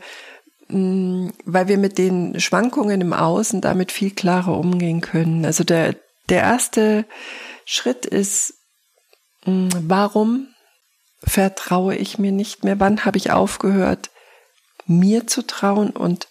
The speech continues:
Vertrauen in mich zu haben? Wann habe ich aufgehört, anderen Menschen zu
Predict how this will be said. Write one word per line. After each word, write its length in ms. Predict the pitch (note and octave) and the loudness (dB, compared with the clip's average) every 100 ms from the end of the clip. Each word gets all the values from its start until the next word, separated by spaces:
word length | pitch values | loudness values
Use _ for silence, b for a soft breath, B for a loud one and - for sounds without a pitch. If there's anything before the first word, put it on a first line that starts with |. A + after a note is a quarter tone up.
| b b b b b | b b b b b
Vertrauen 680 | - - F3+ - E3 E3 F3+ | -10 -6 -6 -2 0 2 0
in 340 | - F3+ E3+ F3 | 0 2 4 4
mich 320 | A3 - - | 2 -2 -8
zu 360 | - G3+ G3 - | -2 -2 0 0
haben? 640 | F3+ - A3+ A#3+ C#4+ D4+ B B B B B B B | 0 0 0 0 -2 -6 B B B B B B B
Wann 320 | - E3 F#3 G3+ | 0 2 4 4
habe 140 | G3 | 2
ich 160 | - - | 0 2
aufgehört, 1000 | F3 - - F#3+ G3 - G3+ - - - _ _ _ _ _ _ _ _ _ _ | 4 4 2 0 2 0 -2 -6 -10 -10 _ _ _ _ _ _ _ _ _ _
anderen 380 | G3 A#3 C4+ C4 | 0 2 2 2
Menschen 380 | D#3 D#3 - E3+ | 2 0 -2 -2
zu 360 | - D#3 F3 | -2 0 -2